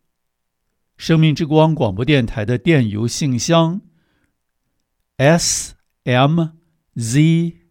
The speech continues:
G at S M Z G 一点O R G。刚才跟您谈的是，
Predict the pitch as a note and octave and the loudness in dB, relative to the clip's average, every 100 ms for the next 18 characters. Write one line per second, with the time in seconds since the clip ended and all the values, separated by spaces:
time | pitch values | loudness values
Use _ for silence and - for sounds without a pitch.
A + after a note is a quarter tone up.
0 | _ _ - E3+ C3+ G2+ B2 _ _ _ | _ _ -2 0 2 -2 -8 _ _ _
1 | _ _ _ _ _ _ D#3 A#2+ - - | _ _ _ _ _ _ -2 -2 -4 -16
2 | - _ _ _ _ _ _ _ _ _ | -18 _ _ _ _ _ _ _ _ _
3 | B2 C3+ E3+ - - - _ _ _ A2+ | -2 0 0 -4 -8 -12 _ _ _ -6
4 | A2+ A#2+ C#3+ D#3+ - _ _ _ B2+ A#2+ | -2 0 -2 -4 -8 _ _ _ -8 -2
5 | C#3 C#3 D3+ E3 - _ _ _ D3+ D3 | 0 2 0 -4 -8 _ _ _ -2 2
6 | A#2+ F2+ - _ _ _ _ _ _ _ | 0 -2 -12 _ _ _ _ _ _ _
7 | E3 B2 A#2+ F#2 D2 _ _ _ _ _ | -4 -2 -2 -4 -6 _ _ _ _ _
8 | _ _ _ D#3+ E3+ F3 E3+ - _ _ | _ _ _ 2 4 2 -2 -10 _ _
9 | - G2 G2+ G#2+ A2+ C#3 _ _ - D3+ | -6 -4 -2 -4 -4 -8 _ _ -4 -2
10 | B2 G2+ - _ _ _ _ _ _ _ | -2 -4 -12 _ _ _ _ _ _ _
11 | _ _ _ _ _ _ D#3 D3+ C3+ C3+ | _ _ _ _ _ _ -2 0 0 0
12 | C#3+ B2+ C3 A#2 A2 B2 - A#2 A2+ G#2 | 0 -2 -4 -6 -6 -6 -6 -6 -6 -8